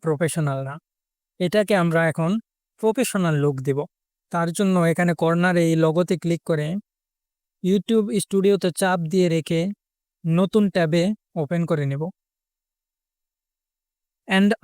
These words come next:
আমরা এখান থেকে সেই ট্যাবটিও ওপেন করে নেব। এবার এখানে আমরা চলে যাব এখানে এই আইকনে, কাস্টমাইজেশন আইকনে।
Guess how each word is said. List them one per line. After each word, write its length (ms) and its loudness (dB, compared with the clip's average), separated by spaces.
আমরা 220 2
এখান 180 0
থেকে 180 -2
সেই 220 -2
ট্যাবটিও 400 0
ওপেন 180 0
করে 200 0
নেব। 120 -6
এবার 340 2
এখানে 280 2
আমরা 240 2
চলে 220 2
যাব 140 2
এখানে 340 -2
এই 80 4
আইকনে, 340 -2
কাস্টমাইজেশন 800 -2
আইকনে। 320 -2